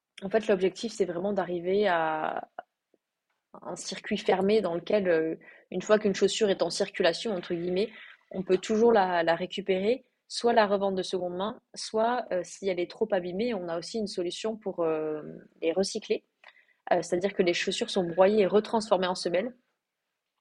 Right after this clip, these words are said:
J'ai d'ailleurs enfin eu le prototype de cette semelle, euh, la semaine dernière, après, euh, un an et demi d'attente, c'est génial. <laughs> Et du coup, je pense que d'ici, euh, la rentrée, euh, de septembre, on pourra proposer la première collection, en fait,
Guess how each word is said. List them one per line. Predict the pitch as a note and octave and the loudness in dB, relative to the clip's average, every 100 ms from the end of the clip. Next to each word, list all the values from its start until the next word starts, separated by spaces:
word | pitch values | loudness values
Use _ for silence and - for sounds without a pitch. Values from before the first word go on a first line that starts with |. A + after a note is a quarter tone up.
| _ - | _ -10
J'ai | F3 F#3+ | 0 4
d'ailleurs | F#3 F#3+ G#3+ - | 6 6 6 2
enfin | A#3 A#3+ A#3 G#3+ - | -6 -4 -4 -6 -4
eu | A#3+ | -4
le | F#3+ | -4
prototype | - G3 G3 - G#3+ | -6 -6 -4 -4 -6
de | E3+ | -4
cette | E3 F3 | -4 -6
semelle, | - G3+ G3 G3 E3+ | -2 -2 0 0 -2
euh, | D3+ D3+ | -4 -6
la | D#3+ | -10
semaine | - G#3 | -8 -6
dernière, | E3 D#3+ A3 _ _ _ _ _ _ _ - | -6 -8 -10 _ _ _ _ _ _ _ -6
après, | F3+ - G3+ G3 | -6 0 6 8
euh, | E3 D#3+ | 8 6
un | G#3 A3 | 2 2
an | |
et | C4+ | 2
demi | G#3 | 2
d'attente, | G3+ E3+ A#3+ | 2 2 0
c'est | C#4 E3+ | -4 -6
génial. | E3+ E3+ D4 - _ - - - - | -4 -2 -4 -6 _ -16 -16 -8 0
<laughs> | A#3+ G#3+ F#3+ _ _ _ _ _ - - - - - - | 0 -2 -10 _ _ _ _ _ -12 -8 -8 -10 -12 -2
Et | G3 | 2
du | G3 | 2
coup, | G#3 - C#4 B3 | 2 4 4 4
je | A3 | 2
pense | G#3+ A#3 A#3 | 2 2 0
que | - A3+ G#3+ | 4 4 4
d'ici, | F#3 F#3+ - A3+ A3 | 0 -10 -10 -2 0
euh, | F#3+ | 2
la | F3+ | 0
rentrée, | F3+ F#3 F3+ A3 A3+ G#3+ | 0 -4 -4 -2 0 0
euh, | F3 E3 E3 D#3+ D#3+ | -2 -4 -4 -6 -8
de | D#3+ | -8
septembre, | F3 - F3+ A3 A3+ A3+ | -6 -4 -4 -2 -2 -2
on | G3 | -6
pourra | F3 F3+ F3+ | -6 -2 -2
proposer | - E3+ F3+ G3 | -2 -4 -4 -2
la | F#3+ | -2
première | - F#3+ G3 | -2 -8 -10
collection, | - F3+ E3+ - G#3+ G#3 | -6 -4 -4 -6 -6 -6
en | F3+ | -2
fait, | G#3 G#3 | 0 0